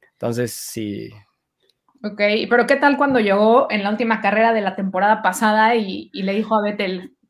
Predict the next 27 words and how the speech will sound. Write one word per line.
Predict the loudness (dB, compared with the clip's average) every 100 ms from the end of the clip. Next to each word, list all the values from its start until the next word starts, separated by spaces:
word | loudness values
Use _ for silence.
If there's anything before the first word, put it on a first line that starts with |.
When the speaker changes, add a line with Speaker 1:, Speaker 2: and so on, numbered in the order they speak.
| _
Speaker 2:
"Yo | -8 -6 -4
te | 2
voy |
Speaker 1:
A | 4
Speaker 2:
a" |
Speaker 1:
mí | 4 6
me | 6
encantó, | 6 4 4 6 6
pero | 8 8
a |
la | 8
vez | 6 4
sentí | 0 -2 -2
como | 2 2 2
ese, | 2 0 2 2 2 0 -2 -6
"¿eres | -10 -8 -6 -4 -4 -2 -4 -2
real? | 0 2 2 -2 -4
O | -4
sea, | -4 -2
<laughs> | -2
¿no | -2 -4 -8 -10 -8 -8 -8
estás | -6 -6
haciendo | -4 -4 -2 -2
de |
un, | -4 -6 -8
de | -6
verdad?" | -4 -2 -4